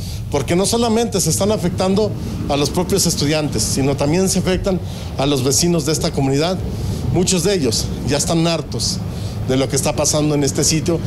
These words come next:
y pareciera que las autoridades municipales de desarrollo social poca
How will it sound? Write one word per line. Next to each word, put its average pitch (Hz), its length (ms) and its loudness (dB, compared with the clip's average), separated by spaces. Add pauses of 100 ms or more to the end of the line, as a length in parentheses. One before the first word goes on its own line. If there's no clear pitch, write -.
(260)
y 160 60 0
pareciera 180 560 0 (400)
que 160 80 2
las 151 180 2
autoridades 151 560 0
municipales 170 760 2 (360)
de 143 120 2
desarrollo 151 420 2
social 156 340 0
poca 175 380 0